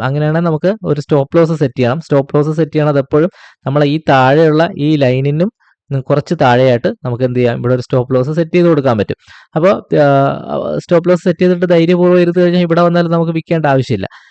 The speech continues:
അപ്പോ ഇങ്ങനെ താഴേക്ക് വന്നിട്ട് മുകളിലേക്ക് പോയി. ഇവിടെ മുകളിലേക്ക് പോയതിന് ശേഷം വീണ്ടും ഈ ഒരു ലൈനിൽ വന്ന്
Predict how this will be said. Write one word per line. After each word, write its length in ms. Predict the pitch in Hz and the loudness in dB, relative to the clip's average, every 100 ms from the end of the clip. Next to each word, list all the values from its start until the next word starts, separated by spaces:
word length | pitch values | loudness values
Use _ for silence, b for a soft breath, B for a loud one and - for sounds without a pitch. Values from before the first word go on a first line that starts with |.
| b - | b 0
അപ്പോ 220 | 233 262 | 0 0
ഇങ്ങനെ 240 | 185 190 202 | -2 0 0
താഴേക്ക് 400 | 180 165 180 180 | 2 2 2 2
വന്നിട്ട് 280 | 156 143 | 0 0
മുകളിലേക്ക് 600 | 202 185 143 143 147 147 | -4 -2 0 0 2 0
പോയി. 220 | 123 110 101 | 0 -2 -2
ഇവിടെ 260 | 139 190 | -4 0
മുകളിലേക്ക് 540 | 233 185 180 202 220 220 | 2 2 0 2 2 2
പോയതിന് 460 | 190 170 175 202 | 2 4 4 2
ശേഷം 380 | 208 175 139 196 | 2 0 0 -2
വീണ്ടും 520 | 151 160 208 233 262 | 0 0 2 0 -2
ഈ 280 | 196 165 214 | -4 -4 0
ഒരു 100 | 262 | 2
ലൈനിൽ 440 | 262 185 180 208 226 | 2 2 2 2 2
വന്ന് 200 | 196 | 2